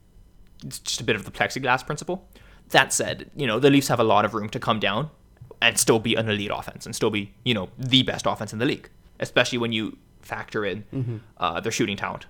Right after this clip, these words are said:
Speaker 1: that they, that they have on their roster with, uh, Matthews and John Tavares in particular. So five on five, I think the story is, is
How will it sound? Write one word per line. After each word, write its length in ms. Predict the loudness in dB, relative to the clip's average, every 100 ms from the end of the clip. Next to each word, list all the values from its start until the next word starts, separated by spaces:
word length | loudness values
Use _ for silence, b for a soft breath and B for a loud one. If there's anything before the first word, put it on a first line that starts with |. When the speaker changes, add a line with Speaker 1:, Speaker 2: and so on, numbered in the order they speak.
| -12
Speaker 1:
that 160 | -8 -4
they, 160 | -2 -2
that 160 | -4
they 80 | -6
have 160 | -4 -6
on 120 | -8
their 80 | -8
roster 360 | -8 -8 -14 -8
with, 180 | -6 -2
uh, 140 | -2
Matthews 420 | 0 0 0 -4 -8
and 120 | -6
John 140 | -4
Tavares 300 | -2 -2 -2
in 40 | -10
particular. 400 | -12 -14 -16 -20 -20 -20 -16 -16 -18 _ _ -2
So 280 | 4 4 2 B B B
five 220 | -2 2 2
on 80 |
five, 220 | 4 4 4
I 60 |
think 180 | 0 -4
the 80 | -4
story 320 | -2 0 -2
is, 160 | -4 -6
is 140 | -8